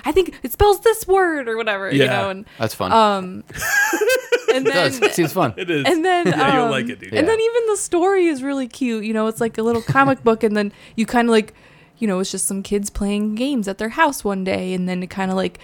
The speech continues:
Speaker 1: now there's this
Speaker 3: Dweebs.
Speaker 1: mystery involved, and, "Oh, what's this? Ha-, this happened, and this happened," and so you, like, reveal more about the story, which I feel like reveals more about what you're trying to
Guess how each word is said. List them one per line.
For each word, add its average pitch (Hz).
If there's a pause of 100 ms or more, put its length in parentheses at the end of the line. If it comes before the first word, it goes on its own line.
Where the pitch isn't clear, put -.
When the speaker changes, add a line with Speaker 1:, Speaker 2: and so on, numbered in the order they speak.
(400)
Speaker 1:
now 175
there's 202
this 202
Speaker 3:
Dweebs. 185
Speaker 1:
mystery 220
involved, 180
and, 180
"Oh, 240
what's 220
this? 285
Ha-, 226
this 254
happened, 196
and 185
this 277
happened," 196 (360)
and 185
so -
you, 202
like, 185
reveal 196
more 208
about 196
the 180
story, 233
which 190 (220)
I 180
feel 202
like 180 (800)
reveals 196
more 196
about 190
what 190
you're 190
trying 190
to 180